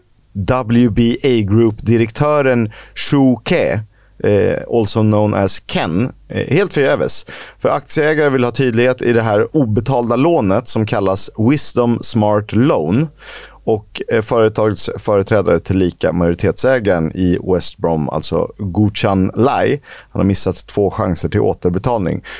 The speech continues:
Tydligen är det så att Gu Chan Lai, eh, som ju är, har intressen i både West Brom och det här Wisdom Smart,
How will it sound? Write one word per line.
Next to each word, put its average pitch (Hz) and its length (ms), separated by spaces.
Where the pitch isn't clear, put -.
Tydligen 151 360
är 131 100
det 123 100
så 110 260
att - 440
Gu 120 220
Chan 117 260
Lai, 131 380
eh, 95 420
som 98 300
ju 98 320
är, 95 200
har 92 440
intressen 104 500
i 101 40
både 123 340
West 107 200
Brom 101 360
och 107 260
det 104 80
här 92 440
Wisdom 92 360
Smart, 101 360